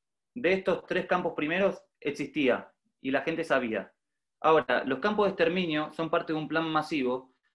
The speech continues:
donde encontramos que no era lo mismo, eh, a los judíos como lo hacían antes, a tener un plan de poder hacerlo de la manera más eficiente posible, con una capacidad industrial, eh, que, que pueda llegar a generarse,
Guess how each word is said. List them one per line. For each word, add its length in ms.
donde 220
encontramos 440
que 400
no 120
era 140
lo 100
mismo, 600
eh, 600
a 180
los 140
judíos 260
como 220
lo 80
hacían 260
antes, 460
a 200
tener 240
un 100
plan 160
de 80
poder 220
hacerlo 280
de 80
la 80
manera 280
más 180
eficiente 600
posible, 580
con 140
una 160
capacidad 600
industrial, 800
eh, 320
que, 160
que 120
pueda 220
llegar 220
a 80
generarse, 540